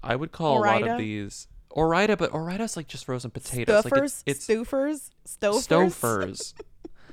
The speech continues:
Speaker 1: Stouffer's lasagna. There's a, Amy's, I would say, is a them. Banquet, I, I would maybe say is a who.
Speaker 2: Who? That's a who.
Speaker 1: Lean Cuisine, <laughs> Leanne Cu-, Leanne Cuisine
Speaker 2: Leanne
Speaker 1: is
Speaker 2: Cuisine.
Speaker 1: definitely a them.
Speaker 2: Leanne Cuisine.
Speaker 1: Kid Cuisine is definitely a them, 'cause those,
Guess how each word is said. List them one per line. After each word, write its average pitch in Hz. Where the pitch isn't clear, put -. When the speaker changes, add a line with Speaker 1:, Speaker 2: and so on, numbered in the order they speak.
Speaker 1:
Stouffer's 180
lasagna. 139
There's 135
a, 131
Amy's, 165
I 131
would 120
say, 110
is 104
a 107
them. 98
Banquet, 135
I, 110
I -
would 123
maybe 151
say 143
is 120
a 117
who. 110
Speaker 2:
Who? 190
That's 170
a 165
who. 143
Speaker 1:
Lean 147
Cuisine, 135
<laughs> -
Leanne 135
Cu-, -
Leanne 143
Cuisine 156
Speaker 2:
Leanne -
Speaker 1:
is 135
Speaker 2:
Cuisine. 120
Speaker 1:
definitely 135
a 120
them. 110
Speaker 2:
Leanne 196
Cuisine. 190
Speaker 1:
Kid 165
Cuisine 160
is 127
definitely 117
a 104
them, 101
'cause 117
those, 117